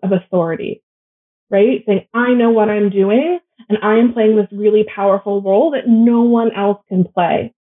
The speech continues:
So she, in her understanding, doesn't need to listen to the doctors, doesn't need to listen to halakha,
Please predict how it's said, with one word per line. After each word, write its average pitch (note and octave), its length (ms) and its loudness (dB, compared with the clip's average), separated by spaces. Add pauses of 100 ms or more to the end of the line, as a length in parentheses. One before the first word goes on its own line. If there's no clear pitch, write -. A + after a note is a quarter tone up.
(200)
So B3+ 340 0
she, C4 680 0
in G#3+ 120 0
her A3+ 240 -2
understanding, A3+ 920 -2 (180)
doesn't A#3+ 320 -2
need C4+ 280 0
to B3+ 80 -4
listen B3+ 360 0
to A3 60 -6
the G#3+ 100 2
doctors, E3+ 520 -2 (200)
doesn't A3+ 280 0
need C#4+ 160 -6
to B3 120 0
listen A3+ 220 0
to G#3 80 2
halakha, F3 640 -4